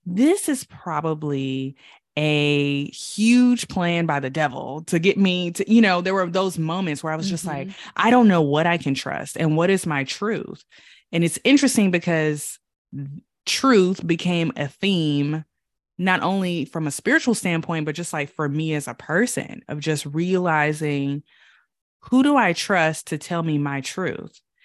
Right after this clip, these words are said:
Speaker 1: And so that also was going on. So it was just a lot of unraveling,
Speaker 2: Mm.
Speaker 1: um, this entire experience. Unraveling, it felt like, of every single thing that I knew. And I really approached anything that I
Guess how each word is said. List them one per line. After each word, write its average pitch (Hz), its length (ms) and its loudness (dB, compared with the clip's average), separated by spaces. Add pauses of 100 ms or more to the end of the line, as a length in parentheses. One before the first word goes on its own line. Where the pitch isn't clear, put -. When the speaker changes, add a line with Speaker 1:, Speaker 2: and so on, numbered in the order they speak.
(180)
Speaker 1:
And 151 120 -4
so 156 320 2
that 165 520 0
also 165 480 0
was 139 380 -6 (140)
going 143 320 2
on. 127 240 -2
So 170 100 -4
it 175 40 0
was 185 160 -2
just 214 200 -4
a 170 80 -2
lot 160 360 0
of 165 260 -2 (120)
unraveling, 143 920 -4 (220)
Speaker 2:
Mm. 143 580 -12
Speaker 1:
um, 143 500 0
this 156 240 -4
entire 160 500 0
experience. - 800 -6
Unraveling, 151 760 -2
it 147 120 -4
felt 160 220 -6
like, 147 200 -6
of 131 120 -8 (140)
every 180 440 0
single 156 380 -2
thing 147 420 -4
that 135 140 -4
I 131 180 -2
knew. 120 260 -4 (120)
And 143 140 -6
I 143 60 0
really 170 440 2
approached 151 680 -4 (440)
anything 254 520 4
that 196 140 2
I 170 360 -2